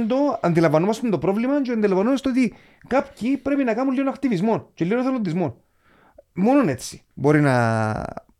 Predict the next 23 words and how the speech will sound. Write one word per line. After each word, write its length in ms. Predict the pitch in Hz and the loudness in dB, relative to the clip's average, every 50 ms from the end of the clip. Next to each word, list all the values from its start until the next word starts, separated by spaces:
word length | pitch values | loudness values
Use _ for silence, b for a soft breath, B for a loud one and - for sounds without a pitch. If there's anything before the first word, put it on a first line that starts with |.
| b b b b b b b b | b b b b b b b b
α, 460 | - 139 143 143 139 135 127 127 120 | 0 2 2 4 4 2 2 0 0
μπορεί 300 | - - 143 135 151 156 | -2 0 2 4 4 6
να 100 | 165 160 | 6 6
προχωρήσει 340 | 143 160 151 147 143 135 120 | 6 6 6 8 6 6 4
το 60 | 135 | 4
πράγμα 200 | - - 220 262 | 2 4 2 2
και 80 | 262 240 | 2 0
πραγματικά 380 | 269 277 262 262 240 247 262 | 0 0 2 2 4 4 4
πιστεύω 260 | 262 233 - - 190 - | 4 2 0 -2 -2 2
ότι 320 | - 214 208 226 220 180 B B B B B B B B B B B B B B B B B _ | 2 2 4 4 2 -2 B B B B B B B B B B B B B B B B B _
ιδιώτες, 720 | - 160 147 151 165 214 240 294 302 302 - - - - _ _ _ _ _ _ _ _ _ _ _ _ _ _ _ _ _ _ _ _ _ _ _ _ - | 0 2 4 6 6 6 6 6 4 2 0 -4 -10 -16 _ _ _ _ _ _ _ _ _ _ _ _ _ _ _ _ _ _ _ _ _ _ _ _ -4
κοινωνία 300 | - 220 208 220 262 277 | 0 2 2 4 4 2
των 100 | 277 269 | 2 4
πολιτών, 400 | 262 240 180 - - 117 - b b b b b b b b | 4 4 4 4 4 2 0 b b b b b b b b
με 100 | - 151 | -2 0
το, 280 | 151 160 151 151 147 - - | 2 4 4 4 2 0 0
με 120 | 139 143 | 0 0
τον 200 | 135 139 131 127 | 2 2 0 2
πασπ, 400 | 131 202 240 269 262 - - _ - - _ _ _ _ _ _ _ _ _ _ _ | 2 2 2 2 0 -6 -12 _ -20 -20 _ _ _ _ _ _ _ _ _ _ _
εν, 180 | 165 196 214 226 | 0 2 2 2
εν 120 | 196 202 196 | 0 -2 -2
είχα 200 | 226 226 277 294 | -2 0 2 2
εικόνα. 340 | 262 170 143 120 113 101 | 4 4 2 2 0 -2